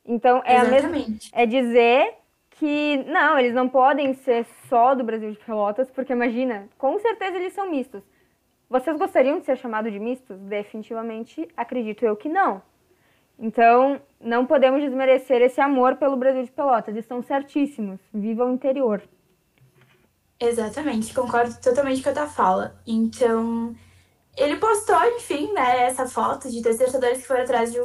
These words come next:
Speaker 2: do ônibus de moto, enfim. E o nosso excelentíssimo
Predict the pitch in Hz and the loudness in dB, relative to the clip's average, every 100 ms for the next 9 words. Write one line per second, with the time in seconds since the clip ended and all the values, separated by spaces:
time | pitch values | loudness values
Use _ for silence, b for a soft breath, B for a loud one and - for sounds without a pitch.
0 | 240 247 233 233 226 233 226 - 240 226 | -4 0 0 0 -4 -6 -6 -14 -10 -6
1 | 262 269 233 240 339 - 247 226 233 - | -2 2 4 4 0 -4 -4 -2 -6 -10
2 | 254 302 427 b b b b _ 330 392 | -6 -6 -8 b b b b _ -2 0
3 | 453 381 269 262 285 262 240 226 226 233 | 0 0 0 0 0 2 2 0 -2 -2
4 | 254 254 262 262 262 - 262 240 214 | -2 -2 -4 -8 -10 -6 0 0 -2